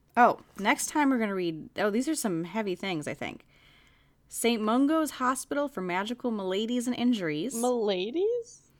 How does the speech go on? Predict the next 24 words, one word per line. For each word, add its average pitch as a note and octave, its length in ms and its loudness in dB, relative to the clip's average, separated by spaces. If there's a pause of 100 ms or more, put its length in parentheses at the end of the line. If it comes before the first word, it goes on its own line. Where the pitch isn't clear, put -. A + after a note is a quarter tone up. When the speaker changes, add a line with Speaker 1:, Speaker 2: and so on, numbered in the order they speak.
Speaker 2:
Is C4+ 80 -20
that D4+ 120 -8
how D#4+ 100 -14
you E4+ 80 -10
say - 60 -16
Speaker 1:
Christmas D4 440 0
Speaker 2:
that - 180 -6 (1000)
word? G4+ 140 2
<laughs> - 400 -16
Speaker 1:
Oh, G3 100 2
maladies. F#3 640 6 (320)
Sorry, C#3 260 4
you're F3 240 -2
right, D3+ 240 6
maladies. D3+ 840 4 (1900)
Christmas F4+ 540 2
on B3 160 4
the A3 80 4
Closed A#3 500 -2
Ward E3+ 500 -2 (1300)
and F#3+ 300 0 (160)
Occlumency. E3+ 1040 2
Speaker 2:
Oh, G#3 800 2
boy. A#3 920 4